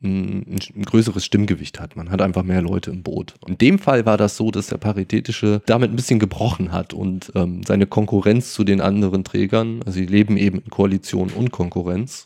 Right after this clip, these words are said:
überbetont hat, könnte man sagen. Und einfach gesagt hat, wir preschen jetzt vor und, ähm, suchen uns hier das Thema und können unter Umständen damit Bewegung ins gesamte Feld, ins gesamte Gefüge bringen.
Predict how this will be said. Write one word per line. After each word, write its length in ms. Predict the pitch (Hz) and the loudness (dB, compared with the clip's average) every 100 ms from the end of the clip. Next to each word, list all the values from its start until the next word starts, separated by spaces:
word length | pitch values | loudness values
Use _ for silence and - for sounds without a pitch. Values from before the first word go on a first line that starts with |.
| _ | _
überbetont 600 | 165 151 107 - 95 87 | 4 6 2 -2 -2 0
hat, 160 | 87 - | -2 -2
könnte 240 | 92 85 | -2 -2
man 200 | 87 85 | -4 -4
sagen. 320 | - - - - | -6 -10 -12 -6
Und 160 | 98 - | -2 0
einfach 280 | 107 120 | 2 0
gesagt 280 | - 104 107 | 2 2 4
hat, 160 | 107 101 | 4 2
wir 100 | 107 | 2
preschen 280 | - - 95 | 2 0 -2
jetzt 160 | 90 | -2
vor 240 | - 95 92 | 0 0 0
und, 300 | 90 - - | -6 -10 -8
ähm, 240 | 90 90 | -6 -6
suchen 280 | 92 101 90 | -6 -6 -4
uns 160 | 87 - | -10 -8
hier 80 | 90 | -12
das 160 | 82 | -4
Thema 340 | - 123 165 180 | 2 4 4 0
und 540 | - 104 104 - - | 2 0 0 -6 -2
können 320 | 104 123 120 | 0 0 -2
unter 280 | 101 104 90 | -2 0 0
Umständen 640 | 95 143 - 107 98 98 | 0 -2 2 2 0 -2
damit 540 | 87 92 98 95 - - | 2 2 2 -2 -8 0
Bewegung 540 | 107 107 120 117 90 | 2 6 6 6 2
ins 320 | 95 90 - - | -2 -4 -8 -2
gesamte 400 | 98 98 107 101 | 2 2 0 0
Feld, 320 | 95 85 - | 0 0 -2
ins 160 | 95 | -8
gesamte 400 | - 95 101 104 | 0 2 2 0
Gefüge 400 | 92 - 117 101 | -2 -2 -2 -2
bringen. 380 | - - 87 - | -6 -12 -16 -18